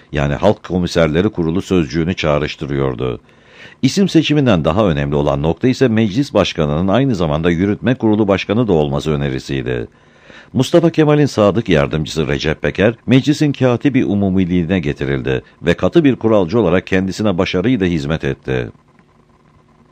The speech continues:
Aynı gün yirmi dört Nisan bin dokuz yüz yirmide Mustafa Kemal meclis başkanı seçildi. Buna karşı çıkanlar da vardı.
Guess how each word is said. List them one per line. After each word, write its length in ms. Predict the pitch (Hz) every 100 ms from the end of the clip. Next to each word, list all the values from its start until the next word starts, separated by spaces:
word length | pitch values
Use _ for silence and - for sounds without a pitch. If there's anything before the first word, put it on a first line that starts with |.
| _ _ _ _ - - -
Aynı 260 | - 196 117
gün 180 | - 85
yirmi 280 | 80 85
dört 180 | 82 101
Nisan 400 | 82 78 87 82
bin 140 | 73 71
dokuz 260 | 80 110
yüz 140 | 82 62
yirmide 300 | 67 69 78
Mustafa 400 | 82 - 101 123
Kemal 260 | 123 127
meclis 420 | 104 98 87 120
başkanı 340 | 82 71 82 87
seçildi. 600 | 78 69 73 62 64 58 _ - -
Buna 160 | 104 127
karşı 300 | 135 117 131
çıkanlar 480 | - 131 123 151
da 120 | 90 67
vardı. 440 | 67 65 64 58